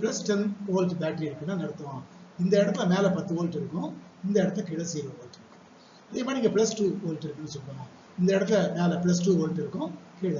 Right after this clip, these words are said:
இந்த ஜீரோ வோல்ட் இருக்கும். அப்ப இந்த ஓரத்துல ஜீரோ, இந்த ஓரத்துல ஜீரோன்னு இந்த ஆறுக்கு கீழே இங்கேயும் ஜீரோ வோல்ட் தான். இது ஃபுல்லா ஜீரோ வோல்ட், மின்ன-, ஜீரோ மின்னழுத்தத்துல இருக்கும். மேல பார்க்கும் பொழுது இந்த இடத்துல பிளஸ் பத்து வோல்ட், இந்த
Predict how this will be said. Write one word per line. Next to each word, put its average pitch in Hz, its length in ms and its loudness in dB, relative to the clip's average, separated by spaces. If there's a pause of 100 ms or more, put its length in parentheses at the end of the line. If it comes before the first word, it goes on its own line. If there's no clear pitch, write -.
(100)
இந்த 180 180 -4
ஜீரோ 131 160 -6
வோல்ட் - 220 -16
இருக்கும். - 200 -20 (360)
அப்ப 190 180 2
இந்த 202 140 8 (100)
ஓரத்துல 202 340 0
ஜீரோ, 175 180 0 (120)
இந்த 180 180 2
ஓரத்துல 165 320 -4
ஜீரோன்னு 165 320 -6
இந்த 170 100 -4 (120)
ஆறுக்கு 185 300 -2
கீழே 170 200 -4
இங்கேயும் 151 300 -8
ஜீரோ 151 240 -6
வோல்ட் 139 180 -14
தான். - 100 -20 (360)
இது 170 120 -4
ஃபுல்லா 160 320 -2 (560)
ஜீரோ 170 300 4
வோல்ட், - 240 -6
மின்ன-, 170 320 4
ஜீரோ 185 240 4
மின்னழுத்தத்துல 147 580 -8
இருக்கும். - 180 -14 (800)
மேல 294 160 0 (140)
பார்க்கும் 160 240 -2
பொழுது 151 180 -2 (140)
இந்த 196 200 4
இடத்துல 190 280 0
பிளஸ் 160 260 -2
பத்து 151 240 -8
வோல்ட், 147 260 -6 (520)
இந்த 185 100 4